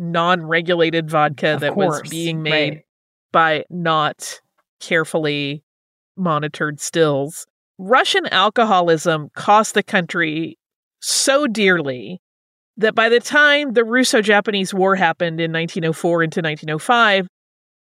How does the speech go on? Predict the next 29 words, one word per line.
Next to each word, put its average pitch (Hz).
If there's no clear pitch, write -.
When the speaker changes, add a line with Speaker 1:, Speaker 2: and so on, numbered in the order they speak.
Speaker 1:
soldiers 277
had 226
so 240
many 226
drinking 202
problems 175
that 190
they 180
actually 185
lost 165
battles, 143
and 170
it 156
made 202
Russia 180
very 175
weak 165
when 175
it 160
came 165
time 147
to -
negotiate 160
the 170
treaties 196
that -
ended 160
that 151
conflict. 147